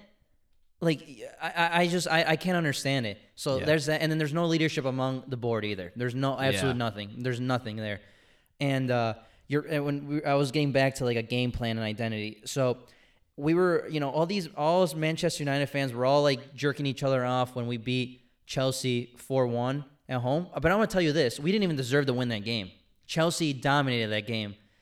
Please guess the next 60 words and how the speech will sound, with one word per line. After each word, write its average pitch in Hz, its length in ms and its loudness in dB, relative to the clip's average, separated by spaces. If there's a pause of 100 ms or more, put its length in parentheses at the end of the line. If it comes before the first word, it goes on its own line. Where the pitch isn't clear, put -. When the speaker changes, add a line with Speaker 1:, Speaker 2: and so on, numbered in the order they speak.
(220)
Speaker 1:
and 139 220 0
we, 143 60 -2
they 147 200 0
just, 147 260 -4 (420)
we, 165 360 0
they 165 140 2
just 170 120 -2
got 170 120 2
unlucky 151 300 2
that 131 160 0
we, 135 140 0
you 147 280 0
know, 120 420 -4
came 143 260 -2
in 139 180 -2
with 131 140 -2
a 123 60 -2
counterattacking 131 640 -2
football 120 420 -2
and 113 180 -4
we 120 100 0
got 120 160 0
lucky. 117 260 -2
You 104 160 -8
know, 123 140 -2
we 127 140 -4
just 139 120 -6
got 143 140 -4
the 151 60 -4
goals, 117 280 -2
right? 123 160 -2 (260)
Speaker 2:
Yeah. 107 320 -2
Speaker 1:
But 143 140 4
it, 147 180 2
Lampard 202 440 2
had 180 160 2
a 208 40 4
vision, 160 500 2 (320)
Chelsea 175 360 0
had 143 140 2
a 127 80 2
vision 131 320 0
on 127 100 0
how 143 140 0
they 160 100 2
wanted 165 220 0
to 160 100 2
play, 143 460 -2 (340)
and 139 140 0
now 151 160 2
they're, 156 140 2 (140)
look 151 200 -2
at 151 80 0
where 143 80 2
they're 131 140 2
at 120 80 -2
now, 117 260 -4 (960)
ahead 143 200 0
of 135 100 0
us. 180 340 0